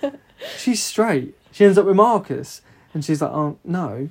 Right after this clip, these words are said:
Speaker 2: because, you know, in, in her autobiography, when she was talking about it, she's, she goes into about how they wrote the character to be bi, and that she had a love interest with Talia, which is another
Speaker 1: Yeah.
Speaker 2: cat, she was, it was a, a telepath in it.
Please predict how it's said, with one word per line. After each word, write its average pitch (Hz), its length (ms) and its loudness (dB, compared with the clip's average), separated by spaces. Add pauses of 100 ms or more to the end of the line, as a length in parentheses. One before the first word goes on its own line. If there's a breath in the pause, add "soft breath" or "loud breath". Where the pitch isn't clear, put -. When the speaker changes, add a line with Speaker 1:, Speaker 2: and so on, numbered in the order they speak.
Speaker 2:
because, 143 440 -6
you 151 100 -8
know, 139 140 -6
in, 139 260 -6
in 147 160 -4
her 143 160 -2
autobiography, 139 720 -6
when 120 100 -10
she 131 100 -14
was 123 80 -10
talking 135 280 -6
about 117 200 -12
it, 113 140 -12
she's, 127 220 -14 (240 loud breath)
she - 120 -4
goes 139 280 2
into 131 260 -4
about 127 300 -4
how 123 360 -6
they 131 280 -8
wrote 127 200 -6
the 131 80 -10
character 123 400 -8
to 117 120 -14
be 120 100 -8
bi, 120 460 -10 (400 soft breath)
and 120 160 -6
that 123 100 -8
she - 80 -10
had 123 160 -4
a 117 40 -6
love 120 200 -4
interest 117 320 -8
with 117 160 -12
Talia, 120 520 -10
which 123 120 -10
is - 60 -18
another 123 280 -6
Speaker 1:
Yeah. 123 200 -8
Speaker 2:
cat, 139 160 -10
she 135 100 -8
was, 123 140 -8
it - 60 -14
was 139 440 -8
a, 123 300 -4
a 135 100 -8
telepath 117 560 -8
in 104 80 -12
it. - 160 -14